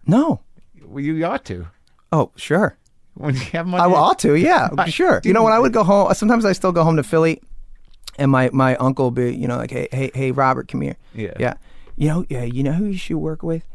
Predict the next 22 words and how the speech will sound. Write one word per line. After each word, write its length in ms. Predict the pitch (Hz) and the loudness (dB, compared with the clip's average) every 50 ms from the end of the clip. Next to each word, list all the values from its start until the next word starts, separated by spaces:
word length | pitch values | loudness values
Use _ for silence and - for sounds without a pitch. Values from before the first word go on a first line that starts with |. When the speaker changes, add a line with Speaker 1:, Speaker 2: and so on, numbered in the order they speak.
| - - | -14 -14
Speaker 2:
Yeah. 180 | 80 71 - 95 | -16 -16 -14 -14
Speaker 1:
Tom 240 | - - 113 110 107 | -8 -6 -6 -6 -6
Cruise. 400 | - - - - 98 117 - - - - - - | -8 -10 -10 -10 -10 -12 -14 -18 -20 -20 -20 -20
Speaker 2:
<laughs> 0 | |
Speaker 1:
That 260 | - - - 117 - - - | -12 -10 -8 -8 -8 -10 -8
Speaker 2:
Right, 120 | - - | -6 -6
I 40 | - | -6
Speaker 1:
guy's 220 | - 127 127 104 101 | -6 -6 -8 -8 -8
Speaker 2:
know. 60 | 98 | -6
Speaker 1:
good, 220 | 117 123 127 110 117 | -4 -4 -4 -4 -6
man. 180 | 113 113 - - | -8 -10 -10 -4
That 100 | - 127 - | -4 -4 -4
Speaker 2:
<laughs> 0 | |
Speaker 1:
guy's 180 | - 113 113 | -4 -8 -10
really 180 | 113 - - - | -10 -10 -10 -10
good." 220 | - - - - | -10 -10 -10 -10
I'm 120 | - 113 110 | -8 -10 -10
like, 140 | 107 113 - - _ _ _ _ _ - - - - - _ _ _ _ | -12 -12 -14 -20 _ _ _ _ _ -20 -20 -20 -20 -20 _ _ _ _
"Oh, 140 | - - 113 | -20 -20 -20
Speaker 2:
Okay. 160 | - - - - | -16 -16 -12 -8
Speaker 1:
thank 280 | 110 117 120 - - 117 | -8 -8 -8 -8 -10 -14
you." 100 | 113 | -14